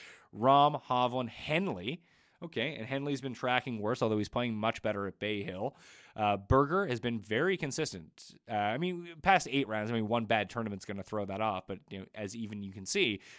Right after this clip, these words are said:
over the past twelve, he's still eighth. So he continues to rate up pretty highly. Hatton has fallen off the map, but he's been playing a lot better in Europe, which are not counted into this.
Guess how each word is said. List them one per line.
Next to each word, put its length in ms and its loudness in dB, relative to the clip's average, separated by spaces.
over 80 -6
the 80 -4
past 260 0
twelve, 260 6
he's 140 0
still 240 -2
eighth. 300 -8
So 220 -2
he 100 -4
continues 460 -6
to 100 -6
rate 160 0
up 140 -2
pretty 180 0
highly. 320 2
Hatton 360 4
has 120 -4
fallen 300 0
off 220 -2
the 60 -6
map, 440 0
but 240 -2
he's 140 -6
been 80 -12
playing 180 -2
a 80 -2
lot 220 -2
better 240 -2
in 100 -6
Europe, 300 -4
which 160 -10
are 100 -4
not 260 -10
counted 520 -8
into 260 -8
this. 460 -8